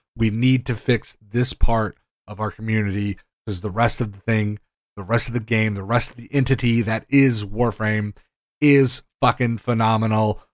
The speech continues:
Let us not fail and let us not lose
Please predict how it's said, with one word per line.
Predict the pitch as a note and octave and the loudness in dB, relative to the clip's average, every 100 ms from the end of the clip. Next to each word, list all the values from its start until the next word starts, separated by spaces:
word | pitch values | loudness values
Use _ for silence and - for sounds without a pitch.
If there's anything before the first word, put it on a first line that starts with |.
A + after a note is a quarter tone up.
| _ | _
Let | - G2+ A#2+ | -6 2 4
us | C3 A2 | 6 4
not | A#2+ A#2+ B2+ B2 - _ _ _ _ - | 6 6 6 2 -8 _ _ _ _ 4
fail | C#3 C3 A2+ G#2+ G2+ - _ - | 6 6 6 4 0 -6 _ -6
and | G#2 | -2
let | A2+ | 0
us | A#2+ - | 0 0
not | B2 A#2 _ _ _ | -2 -4 _ _ _
lose | A#2 C3 E3 E3 D#3 B2+ | -2 6 8 8 6 2